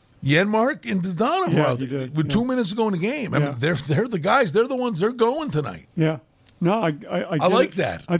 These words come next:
Speaker 2: I, so do I. I think ear-, earlier in the year, he was doing that with Waugh when, when Waugh was going so good.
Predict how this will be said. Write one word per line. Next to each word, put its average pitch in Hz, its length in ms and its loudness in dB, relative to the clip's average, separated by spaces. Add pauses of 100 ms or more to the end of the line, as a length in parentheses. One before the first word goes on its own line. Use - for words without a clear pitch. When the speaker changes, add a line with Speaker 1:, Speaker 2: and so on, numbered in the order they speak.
Speaker 2:
I, 220 100 4
so 208 300 2
do 196 80 0
I. 220 260 -2
I 165 60 -2
think 240 240 0 (180)
ear-, 202 240 0
earlier 226 340 4
in 214 100 -2
the 175 100 -2
year, 190 300 0
he 160 180 -2
was 185 180 -2
doing 180 240 0
that 185 160 -2
with 180 160 -4
Waugh 220 300 0
when, 147 300 -2
when 156 200 -2
Waugh 170 200 0
was 202 180 -2
going 139 280 -2
so 135 180 -4
good. 120 320 -6